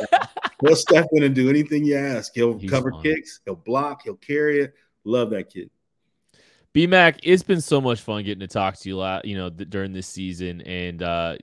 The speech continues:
Speaker 2: dude, keep crushing it. It's been, you know, it's been so great to see you covering K U football. I'm excited for you to get out there and get to see that bowl game. We, are we, we predicting a, we predicting a Jayhawks win in, uh, in, in Memphis?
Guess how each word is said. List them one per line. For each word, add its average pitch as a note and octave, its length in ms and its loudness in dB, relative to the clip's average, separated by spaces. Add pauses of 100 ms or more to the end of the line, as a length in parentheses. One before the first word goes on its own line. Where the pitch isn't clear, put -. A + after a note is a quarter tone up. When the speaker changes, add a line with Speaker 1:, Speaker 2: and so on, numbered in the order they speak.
Speaker 2:
dude, F#2+ 240 -8
keep - 240 -12
crushing F#2+ 360 -8
it. F2+ 160 -10
It's G#2 200 -10
been, G#2+ 240 -6
you G2 100 -10
know, F2 100 -8
it's F#2+ 160 -12
been G#2 160 -8
so F#2+ 220 -4
great F2+ 240 -6
to F2+ 100 -12
see F2+ 180 -10
you F2+ 180 -6
covering F2 360 -6
K F2 180 -6
U E2+ 160 -8
football. E2+ 580 -6 (300)
I'm F#2+ 120 -4
excited G#2+ 460 2
for G#2+ 80 -6
you G2+ 160 0
to G2 40 -2
get F#2+ 140 -2
out F#2+ 240 -2
there F#2+ 80 -4
and F2+ 80 -6
get F2+ 100 -10
to - 80 -20
see G2 140 -6
that F2+ 220 -4
bowl F2+ 180 0
game. F2+ 240 -4
We, A2 240 -4
are G2+ 140 -2
we, A#2 260 2
we C3 140 4
predicting C3+ 420 4
a, B2+ 160 2
we B2+ 160 -2
predicting C#3+ 400 -2
a B2 40 -4
Jayhawks C#3 460 2
win C#3+ 360 -6 (180)
in, C3 280 -2
uh, C3 260 0
in, C3+ 220 -4
in C3+ 180 -6
Memphis? D3 560 -6